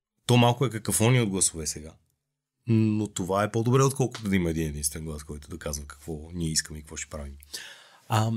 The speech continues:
но, но какофонията също не е идеален вариант, защото така никой не разбира ние какво искаме и никой не разбира какво мислим да правим, което беше проблем с еврозоната и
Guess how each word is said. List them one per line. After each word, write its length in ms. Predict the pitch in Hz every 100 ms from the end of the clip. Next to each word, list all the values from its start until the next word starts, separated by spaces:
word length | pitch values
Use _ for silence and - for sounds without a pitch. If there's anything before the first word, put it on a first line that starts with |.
| 110 -
но, 380 | 113 117 113 113
но 120 | 113
какофонията 580 | - - - 120 135 -
също 320 | - 147 -
не 160 | 135 127
е 60 |
идеален 360 | 107 95 82 78
вариант, 340 | 76 73 71 _ -
защото 960 | 110 92 - - 92 - 95 92 92 95
така 200 | 107 98
никой 240 | 95 -
не 100 | 98
разбира 300 | 87 80 82
ние 100 | 76 78
какво 180 | -
искаме 340 | 80 - 98 104
и 40 |
никой 240 | 104 104 104
не 100 | 101
разбира 220 | 98 104
какво 180 | - 107
мислим 280 | 101 -
да 60 | 110
правим, 380 | - 113 87 78 _ _
което 260 | 90 90
беше 260 | 87 92 -
проблем 320 | 92 87 87
с 180 | 90 87
еврозоната 680 | 98 113 110 127 131 139
и 60 | 151